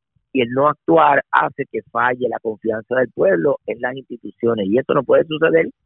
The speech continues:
porque la inmensa mayoría de los funcionarios públicos son honestos y van a hacer su trabajo correctamente todos los días. Eh, y cuando alguno se ha salido, ¿verdad?, de lo que es regular y se convierte en algo irregular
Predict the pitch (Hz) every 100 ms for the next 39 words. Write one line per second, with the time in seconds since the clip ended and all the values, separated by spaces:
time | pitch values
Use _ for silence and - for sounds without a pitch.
0 | _ _ _ _ - 113 127 127 120 120
1 | 123 143 151 151 143 143 139 143 139 135
2 | 151 143 143 139 135 143 139 135 - 170
3 | 135 123 - 131 135 131 120 131 127 123
4 | - 135 127 127 123 123 127 110 123 -
5 | _ _ _ _ _ _ _ _ _ _
6 | _ - 110 - 117 - - 110 107 110
7 | - 107 104 123 139 131 131 135 135 143
8 | 139 131 - 110 151 - - 120 - -
9 | 110 123 127 127 185 226 123 220 - 110
10 | 127 123 131 131 120 120 120